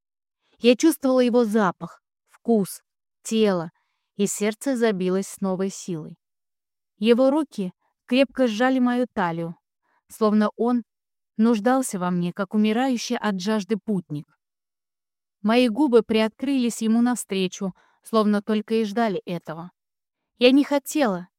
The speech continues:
не могла думать о последствиях. Ответила на поцелуй с закрытыми глазами, стараясь не показать свою неопытность. Медленно коснулась его шеи, ощущая под подушечками пальцев гулкое биение сердца,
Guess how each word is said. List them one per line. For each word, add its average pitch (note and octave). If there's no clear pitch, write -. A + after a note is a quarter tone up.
не G#3+
могла B3+
думать G#3
о F#3+
последствиях. G3
Ответила C4
на A#3+
поцелуй B3+
с G#3+
закрытыми A#3
глазами, G#3
стараясь B3+
не A#3
показать A3
свою G#3+
неопытность. G#3+
Медленно A3
коснулась F#3+
его F#3
шеи, A3
ощущая A3
под -
подушечками G3
пальцев G#3
гулкое G#3
биение G3+
сердца, F3